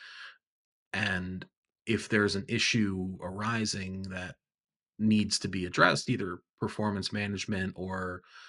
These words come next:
something more serious like a, a harassment or bullying, which unfortunately occurs far too often I've always shared with them that, "Listen,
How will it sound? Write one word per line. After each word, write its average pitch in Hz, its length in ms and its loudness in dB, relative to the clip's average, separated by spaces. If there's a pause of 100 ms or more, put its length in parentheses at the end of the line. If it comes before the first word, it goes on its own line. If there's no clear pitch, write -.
(500)
something 98 360 2
more 90 160 0
serious 92 480 0
like 92 160 -6
a, 92 220 -8
a 85 60 -6
harassment 92 840 -4
or 90 440 -10 (500)
bullying, 101 720 2
which - 560 0
unfortunately 95 580 -4
occurs 92 460 -6 (100)
far 92 160 0
too 92 220 -4
often 92 460 -4 (1600)
I've 127 220 10
always 123 300 12
shared 110 420 6
with 98 120 0
them 95 260 0
that, 92 160 -6 (220)
"Listen, 92 360 -2